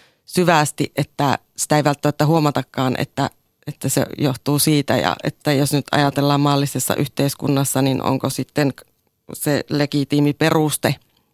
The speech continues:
sille, että, että pariskunta ei saa niin halutessaan erota.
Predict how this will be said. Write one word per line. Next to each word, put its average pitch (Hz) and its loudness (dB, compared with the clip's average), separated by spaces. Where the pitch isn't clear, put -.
sille, 139 2
että, 143 0
että 143 0
pariskunta 143 0
ei 143 4
saa 135 2
niin 147 2
halutessaan 143 0
erota. 135 0